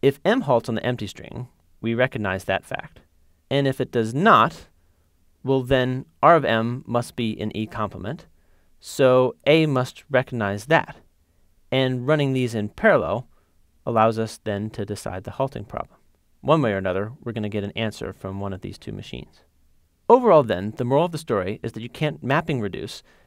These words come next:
a recognizable language like the halting problem to a co-recognizable language like the empty problem. A co-recognizable language, by the way, is one whose complement is recognizable. And vice versa doesn't work either.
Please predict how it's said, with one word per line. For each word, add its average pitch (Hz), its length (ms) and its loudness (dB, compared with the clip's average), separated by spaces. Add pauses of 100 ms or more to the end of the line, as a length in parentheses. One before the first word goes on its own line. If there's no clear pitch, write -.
(120)
a 107 140 -2
recognizable 104 720 -2
language 90 560 -10
like 107 160 -10
the - 80 -12
halting 139 340 0
problem - 420 -8 (440)
to 151 140 0
a 123 80 2
co-recognizable 110 960 0
language 92 480 -10 (120)
like 107 180 -2
the - 80 -10
empty 110 240 -8
problem. - 380 -14 (520)
A 143 80 2
co-recognizable 110 760 2
language, 95 420 -6
by 101 100 -2
the 95 100 -8
way, 90 240 -8 (340)
is - 180 -10
one 107 140 -2
whose 104 240 -8
complement 131 560 0
is 110 100 -14
recognizable. - 680 -12 (840)
And 180 100 0
vice 190 200 8
versa 127 280 2
doesn't 101 280 -2
work 90 160 -6
either. 92 280 -2